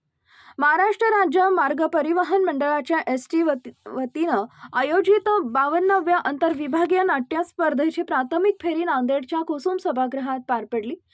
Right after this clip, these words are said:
या स्पर्धेत महाराष्ट्रातील वीस विभागातील एसटी कर्मचारी सहभागी झाले होते.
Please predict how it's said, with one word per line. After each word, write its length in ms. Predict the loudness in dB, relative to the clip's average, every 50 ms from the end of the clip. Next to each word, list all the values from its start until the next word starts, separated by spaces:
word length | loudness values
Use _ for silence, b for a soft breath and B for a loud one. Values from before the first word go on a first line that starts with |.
| b b b b b
या 200 | -2 0 0 0
स्पर्धेत 460 | 0 0 0 2 2 2 2 2 0 0
महाराष्ट्रातील 800 | 0 0 0 2 4 4 4 2 2 -2 -2 0 2 4 2 2
वीस 240 | 2 -2 -4 -4 -4
विभागातील 640 | -4 -4 0 0 0 0 2 0 -2 -2 -2 -4 -2 -2
एसटी 300 | -4 -4 -4 -2 -4 -2
कर्मचारी 600 | 0 0 0 0 -2 -2 -2 -2 -2 -2 -4 -4
सहभागी 500 | -2 -2 -2 -2 -2 -2 -2 -2 -2 -4
झाले 260 | -2 -2 -2 -2 -2
होते. 260 | -2 -4 -6 -8 -12